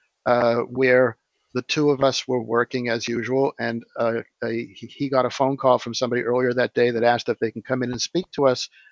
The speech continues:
about something that he was doing. Uh, this fellow was a Newton, Massachusetts police officer, and in his free time, he had become a certified financial planner, and he was working with fellow police officers to help them with life insurance, disability insurance,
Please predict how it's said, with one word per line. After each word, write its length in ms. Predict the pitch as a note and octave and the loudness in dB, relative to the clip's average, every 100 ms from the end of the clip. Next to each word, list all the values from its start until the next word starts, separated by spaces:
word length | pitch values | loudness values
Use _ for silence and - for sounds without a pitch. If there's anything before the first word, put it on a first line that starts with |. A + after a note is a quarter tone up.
| _ - | _ -8
about 300 | A#2+ B2+ - | 0 0 0
something 380 | C#3 B2 C3 | -4 -2 -2
that 140 | B2 A#2+ | -2 -4
he 140 | - D#3+ | -4 0
was 160 | C#3 | -2
doing. 400 | A#2+ A2+ A2+ C3 - _ _ _ | -2 -6 -4 -6 -12 _ _ _
Uh, 220 | B2 A#2 A2+ | 0 0 2
this 180 | C3 | -2
fellow 320 | - C#3 C3+ C3 | 0 2 2 0
was 180 | A#2+ | 0
a 60 | A#2+ | -2
Newton, 540 | A#2+ C3+ C#3+ C#3+ C3 _ _ A#2+ | -2 -2 -2 -4 -4 _ _ -2
Massachusetts 640 | B2+ - B2 C3+ A#2 A#2+ | -2 -2 0 0 -2 -8
police 400 | - A#2+ B2+ D3+ | -8 -4 -2 0
officer, 540 | A#2+ G#2+ - - A#2+ B2 | 0 -2 -4 -2 -2 -2
and 200 | A#2 A#2 - _ _ _ _ | -4 -8 -12 _ _ _ _
in 160 | D3 D3 | 0 4
his 340 | D3 B2+ - | 4 2 -4
free 300 | - - G3 | -6 0 0
time, 340 | - C3 A2+ A2 | 2 0 0 0
he 220 | B2 A#2 | -4 -2
had 160 | B2+ | -4
become 320 | A#2+ - B2 A#2 | -6 -4 -4 -2
a 60 | |
certified 500 | - B2+ B2+ B2+ B2 | -2 0 0 0 0
financial 380 | B2+ A#2 A2+ A#2+ | -2 -4 -4 -6
planner, 440 | - A#2 G#2+ A#2+ - - - _ _ | -4 -2 -2 -2 -6 -20 -20 _ _
and 180 | A#2+ B2 | -2 -2
he 440 | G#2 C#3 C3+ A2+ | 0 0 0 -4
was 420 | - B2 B2 A#2+ A#2+ | -4 2 2 2 0
working 380 | C3 D#3+ D#3+ | -2 0 -4
with 180 | C#3 C3 _ _ | -2 -4 _ _
fellow 260 | C3+ C3+ C3+ | 0 2 2
police 380 | - C3+ E3 - | 0 -2 -2 0
officers 480 | C3 - A#2 B2 A2 | -2 -2 -6 -6 -4
to 120 | B2 | -2
help 200 | B2+ - | -2 -4
them 140 | A2+ | -6
with 120 | G#2+ | -4
life 240 | - C#3 C3+ | 0 0 0
insurance, 440 | A#2+ B2 A2 G2+ | -4 -2 -4 -4
disability 540 | - C3+ C3 C3 B2+ B2 | -6 -4 -2 0 0 -2
insurance, 560 | A2 B2+ A#2+ A2 - | -2 -2 -2 -4 -10